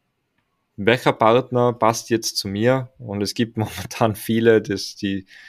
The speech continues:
gefühlt, äh, sprießen die wie die Schwammerl aus dem Boden. Also man muss schon aufpassen, wen man sich da jetzt an seine Seite holt, aber erfahrene Partner, die einfach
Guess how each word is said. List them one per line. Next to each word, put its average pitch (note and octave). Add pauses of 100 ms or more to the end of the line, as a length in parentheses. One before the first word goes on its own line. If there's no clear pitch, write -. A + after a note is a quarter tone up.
(400)
gefühlt, A#2
äh, G2+ (540)
sprießen A2+
die G#2
wie G#2
die G#2
Schwammerl A2
aus G#2
dem G2
Boden. A2+ (720)
Also G2+
man G2+
muss G#2+
schon G#2+
aufpassen, G#2
wen G#2
man G#2
sich -
da G2+
jetzt G2
an G2
seine G2
Seite G2+
holt, A2
aber G2 (520)
erfahrene A#2
Partner, A2
die G#2
einfach G#2